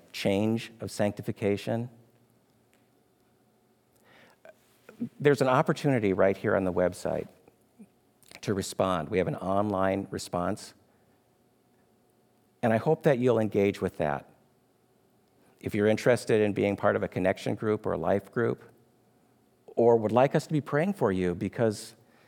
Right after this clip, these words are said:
you're taking this process very seriously, and right now it's really ominous, or maybe you're even scared, let us pray for you. We're in this together. In Christ,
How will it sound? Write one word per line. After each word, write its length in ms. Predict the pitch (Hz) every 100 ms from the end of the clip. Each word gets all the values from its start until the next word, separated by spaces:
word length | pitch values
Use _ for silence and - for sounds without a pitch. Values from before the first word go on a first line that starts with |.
| _ -
you're 120 | 147
taking 300 | - 160 147
this 160 | 127 -
process 480 | - 147 - 117
very 220 | - 104 104
seriously, 720 | - 123 120 110 98 87 87
and 100 | 95
right 220 | 101 107
now 220 | 107 101
it's 160 | 95 -
really 200 | 107 98
ominous, 600 | 95 98 92 87 - - _ _ _ _ _ _ _
or 100 | -
maybe 220 | 101 113 123
you're 120 | 110
even 240 | 107 104
scared, 500 | - - 95 110 127 - _ _ _ _ _ _ _ _ _ _ _ _ _ _ _ _ - - -
let 180 | 127
us 120 | 143 -
pray 220 | 139 135
for 180 | - 95
you. 240 | 85 78 -
We're 140 | 139
in 100 | 117
this 160 | 107 -
together. 480 | 92 90 87 85 82 _ _ _ _ _ _ _ _ _ _ _ _ _ _ _ _ _ _ _ _ _ - - - _ _
In 220 | 151 175
Christ, 640 | - 135 107 98 - -